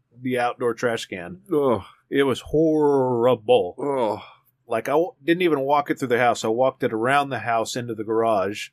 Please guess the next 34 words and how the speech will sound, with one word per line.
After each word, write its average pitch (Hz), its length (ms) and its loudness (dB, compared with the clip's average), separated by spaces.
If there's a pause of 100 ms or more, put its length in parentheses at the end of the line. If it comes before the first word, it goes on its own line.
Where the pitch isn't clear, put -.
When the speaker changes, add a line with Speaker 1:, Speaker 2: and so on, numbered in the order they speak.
Speaker 2:
I'm, 143 300 -6 (320)
yeah. 123 380 0 (240)
Speaker 1:
'Cause 135 220 2
it 143 40 2
Speaker 2:
That's 139 140 -2
Speaker 1:
smelled 151 400 2
so 156 320 0
bad. 127 420 0
Like, 120 180 0
and 139 80 2
it 143 60 -6
was 143 120 -2
stinking 196 320 -2
so 143 160 -2
bad 131 280 0
that 113 100 0
even 147 220 -2
with 127 160 -4
the 120 80 -6
door 123 260 0
closed, 135 600 -2 (340)
if 120 160 -4
I 151 80 4
was 143 160 -2
in 143 60 -12
the 131 80 -6
kitchen, 147 320 -4
I 113 80 -4
could - 160 -12
smell 127 240 -2
the 113 80 -4
fly 110 300 -2
bag. 85 420 -10
Speaker 2:
Oh, 104 500 -2